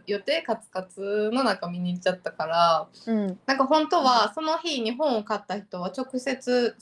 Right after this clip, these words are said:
Speaker 1: サシャからサインもらえるみたいなやってたんやけど、
Speaker 2: あ、そうなんだ。
Speaker 1: なんかもうショー終わった時点で十時で、うち夜十一時から日本語教師入っとったから、
Speaker 2: あー。
Speaker 1: あー、これ本買って間に合わへんなと思って、
Speaker 2: う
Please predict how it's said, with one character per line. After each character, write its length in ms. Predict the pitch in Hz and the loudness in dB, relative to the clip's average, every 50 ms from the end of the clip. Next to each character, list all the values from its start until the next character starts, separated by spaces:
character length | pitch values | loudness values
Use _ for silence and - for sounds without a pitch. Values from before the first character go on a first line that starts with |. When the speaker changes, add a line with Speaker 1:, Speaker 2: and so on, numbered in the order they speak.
| - - - _ _ - | -20 -20 -20 _ _ -18
Speaker 1:
サ 240 | - - 247 240 233 | -4 0 2 2 2
シ 140 | - - | 2 0
ャ 180 | 185 165 170 175 | -2 -2 -2 -2
か 140 | - 185 170 | -2 0 2
ら 200 | 180 190 196 196 | 4 4 2 2
サ 220 | - 240 233 214 | 2 2 2 2
イ 80 | 196 185 | 2 0
ン 40 | 175 | -2
も 120 | 170 170 | -2 0
ら 160 | 170 165 165 | 0 0 0
え 60 | 165 | 0
る 100 | 165 165 | -2 -4
み 100 | 165 160 165 | -6 -8 -6
た 140 | - 165 160 | -4 -4 -2
い 80 | 156 | -2
な 260 | 156 151 147 143 147 - - | -4 -6 -6 -8 -10 -10 -6
や 140 | - 175 | -6 -4
っ 60 | 175 - | -4 -2
て 120 | 180 175 | -4 -2
た 140 | - 165 156 | 0 0 0
ん 20 | |
や 100 | 151 151 | -2 -2
け 140 | - 160 151 | -4 -4 0
ど、 460 | 165 208 220 214 196 175 151 - - _ _ - | 4 6 6 8 8 6 4 2 -4 _ _ 0
Speaker 2:
あ、 160 | - 381 403 | 2 2 2
そ 120 | 403 554 571 508 | 4 4 4 4
う 40 | 370 | 4
な 80 | 285 | 0
ん 60 | 240 | 0
だ。 80 | 208 180 | -2 -2
Speaker 1:
な 80 | 202 277 | -2 0
ん 40 | |
か 40 | 262 | 0
も 120 | 247 247 254 | 2 2 0
う 20 | |
シ 160 | - - - | 0 2 2
ョ 60 | 403 | 2
ー 280 | 403 - 285 - - - | 2 2 0 -8 -6 -2
終 100 | - 233 | 2 2
わ 140 | 302 302 294 285 | 4 4 4 2
っ 100 | 277 - | 0 0
た 160 | - 233 220 | 0 0 0
時 100 | 202 196 | 0 0
点 160 | - 190 185 | -2 -2 0
で 140 | 180 175 175 | 0 -4 -2
十 320 | 185 185 208 233 240 233 | 0 2 4 4 4 4
時 180 | 196 175 180 175 | 2 0 0 0
で、 80 | 180 | 0
う 100 | 180 202 | 0 0
ち 480 | 180 - 208 208 208 208 208 190 - _ _ _ - | 0 2 4 6 6 6 6 4 0 _ _ _ -2
夜 300 | 202 226 247 254 277 240 | 0 2 2 2 0 0
十 220 | 247 294 294 294 294 | 0 0 0 0 0
一 180 | 294 302 294 | -2 -4 -4
時 160 | 262 - 226 - _ - 220 | -4 -6 -8 -10 _ -10 -4
か 120 | - 180 | -2 0
ら 140 | 175 170 170 | 0 0 0
日 100 | 190 208 | 0 0
本 160 | 214 208 208 | 0 0 0
語 120 | 202 202 202 | 0 -2 -4
教 240 | 202 - 202 190 202 | -2 -2 -2 -2 -2
師 380 | 196 - 160 151 151 139 - _ - | -4 -6 -6 -6 -6 -6 -8 _ -12
入 180 | 170 175 170 | -8 -6 -6
っ 40 | 160 | -6
と 160 | - - 165 | -6 -8 -8
っ 40 | 165 | -8
た 80 | - 147 | -8 -6
か 140 | - 151 139 | -2 0 0
ら、 400 | 156 156 156 156 147 143 143 - _ _ _ _ - | 2 2 2 2 0 0 -2 -6 _ _ _ _ 2
Speaker 2:
あ 300 | 320 349 381 403 403 415 | 6 8 10 10 10 10
ー。 40 | 453 | 8
Speaker 1:
あ 20 | |
ー、 60 | - | 6
こ 100 | - 220 | 4 4
れ 80 | 214 220 | 4 4
本 260 | 226 269 277 269 254 | 4 2 2 2 2
買 140 | - 220 208 - | 2 0 0 0
っ 60 | - | 0
て 140 | - 185 185 | -2 -2 0
間 160 | 185 214 240 | 2 2 2
に 160 | 247 254 262 | 4 4 4
合 140 | 262 254 254 | 6 6 6
わ 180 | 247 240 247 240 | 6 4 4 2
へ 80 | 226 | 2
ん 100 | 214 208 | 0 0
な 220 | 196 196 190 196 190 | 0 0 2 2 0
と 100 | 190 185 | 0 -2
思 200 | 185 180 175 175 | -4 -4 -6 -6
っ 40 | 180 | -8
て、 680 | _ _ - 196 202 196 190 185 175 165 156 - - - | _ _ 2 4 6 6 6 6 4 2 -2 -4 -4 0
Speaker 2:
う 400 | 285 294 302 294 285 277 262 | 2 4 6 6 4 4 2